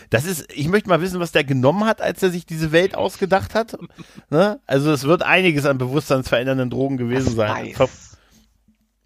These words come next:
Speaker 1: nur Wasser, nur Wasser.
Speaker 2: Nein, er
Speaker 1: Aber,
Speaker 2: hat sich
Speaker 1: äh,
Speaker 2: Spice reingezogen.
Speaker 1: Spice,
Speaker 2: Er war,
Speaker 1: ja.
Speaker 2: er war auf Dune, eigentlich ist, ist Frank Herbert, glaub ich, ein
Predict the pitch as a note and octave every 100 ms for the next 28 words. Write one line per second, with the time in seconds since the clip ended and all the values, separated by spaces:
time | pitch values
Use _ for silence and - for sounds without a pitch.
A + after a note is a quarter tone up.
0 | - C3+ D#3+ C#3 C#3+ - F#2 - A#2 C3
1 | B2 B2 G2+ - - - B2+ C#3 A#2+ B2+
2 | A#2+ G#2+ A2+ - C#3+ E3 - A#2+ B2 B2
3 | D#3+ F#3 C#3 B2+ C#3 B2+ C#3+ D3 - F3
4 | - D#3 G#3 G#3+ F3 F#3 F3 D#3+ C#3 -
5 | G3 - - E3+ - E3+ F#3 D#3+ D#3+ D#3+
6 | - - D3+ D#3+